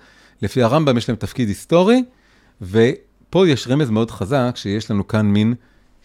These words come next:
סיכול ידיים, היפוך מקומות, קוראים לזה ב-, בשפה של הזוהר, החליפו דוכתיהו, החליפו מקומותיהם, החלפת מקומות.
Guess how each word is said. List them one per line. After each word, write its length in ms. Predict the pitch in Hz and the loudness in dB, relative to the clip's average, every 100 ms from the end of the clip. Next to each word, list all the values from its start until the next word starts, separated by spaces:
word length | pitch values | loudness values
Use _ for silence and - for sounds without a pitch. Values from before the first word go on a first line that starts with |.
| - - _ | -20 -20 _
סיכול 680 | - - - - - 233 233 | -20 -12 -10 -10 -10 -2 0
ידיים, 560 | 196 160 123 160 131 101 | 2 2 2 2 2 0
היפוך 480 | 98 131 - 202 170 | -2 -2 0 0 0
מקומות, 500 | 147 139 143 117 - | 0 2 4 2 0
קוראים 200 | 127 143 | -2 0
לזה 140 | 120 | 0
ב-, 220 | 107 110 113 - | 2 2 0 -4
בשפה 480 | 113 113 107 113 127 | -4 -4 -4 -6 -6
של 140 | 120 | -2
הזוהר, 360 | 110 98 127 110 98 _ _ _ | -2 2 2 2 -2 _ _ _
החליפו 580 | 127 - 165 208 - 202 | -6 -2 2 2 2 -2
דוכתיהו, 720 | 156 147 120 - 170 165 104 90 _ _ _ - | 2 2 0 2 6 6 4 0 _ _ _ -8
החליפו 380 | 123 160 208 208 | -4 -2 2 2
מקומותיהם, 580 | 165 160 143 147 131 104 | 2 2 0 2 2 2
החלפת 380 | 104 113 143 | -4 -4 -2
מקומות. 400 | 131 120 101 92 | -4 -6 -6 -8